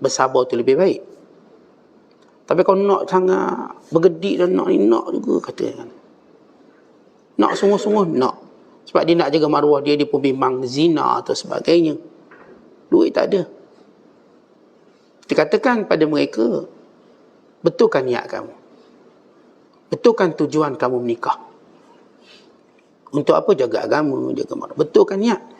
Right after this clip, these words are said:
Tuan-tuan, kita akan ditolong oleh Allah dengan niat yang betul. Bila makin betul niat kita, makin besar pertolongan Allah pada kita.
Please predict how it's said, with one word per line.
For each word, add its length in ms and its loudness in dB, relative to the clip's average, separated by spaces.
Tuan-tuan, 260 2
kita 480 2
akan 560 0
ditolong 480 2
oleh 240 2
Allah 320 2
dengan 220 4
niat 260 -2
yang 140 0
betul. 320 -6
Bila 160 6
makin 320 2
betul 400 4
niat 240 0
kita, 240 2
makin 240 2
besar 320 0
pertolongan 480 -2
Allah 240 -2
pada 160 -6
kita. 320 -14